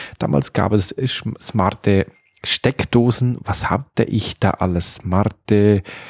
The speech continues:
äh, Zeitschaltuhren und solche Geschichten, alles unter diesem Wemo, ähm, ähm, Brand. Die haben's nie wirklich zu uns nach Europa geschafft, zumindest nicht wirklich in die Schweiz. Jetzt bin ich gespannt, ob das neueste Produkt zu uns in der Schweiz kommt. Das ist nämlich eine neue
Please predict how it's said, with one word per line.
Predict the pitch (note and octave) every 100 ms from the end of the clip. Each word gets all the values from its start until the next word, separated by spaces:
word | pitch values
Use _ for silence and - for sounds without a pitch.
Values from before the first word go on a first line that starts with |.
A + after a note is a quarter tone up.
| - - -
äh, | F#2+ G2
Zeitschaltuhren | - F#2 D#3 - A#2+ B2+ - B2+ C3 B2+
und | A#2+ F3 -
solche | C#3 C#3 C3+
Geschichten, | - - C3+ C#3 - -
alles | F2 C#3 B2+
unter | B2+ B2+
diesem | A#2 A2+ G2+
Wemo, | A2+ D3+ C#3+ C3+ - - -
ähm, | G#2 G#2+ A2 -
ähm, | G#2 G2+ G2+ G#2 G2+ - D#3+
Brand. | G2 G#2 G2+ A#2+ D#3 - - - - - _
Die | D#3+ F3
haben's | - C#3 D3+ -
nie | F3 F#3+
wirklich | F3+ F3 E3+ - -
zu | - C3
uns | C3 D3 - -
nach | A2 A2
Europa | G#2 A#2+ F3 D#3
geschafft, | C#3 - A#2+ - -
zumindest | F#2+ F2+ F#2+
nicht | G#2+ -
wirklich | - A2 A2 A2
in |
die | G#2 G#2
Schweiz. | - G2 B2 D#3+ - - -
Jetzt | D3 D3 -
bin | B2+
ich | C3+
gespannt, | - C#3+ B2 B2+
ob | C#3
das | D3 -
neueste | C3 F3+ A3+ A2+
Produkt | A#2 G2 F2 - -
zu | F2+
uns | F2+
in | F2+
der | F2
Schweiz | - D#2 F#2+ -
kommt. | - D3+ F#3 C#3
Das | C#3
ist | E3+
nämlich | E3+ E3 E3+ -
eine | D#3+
neue | B2 B2 C#3+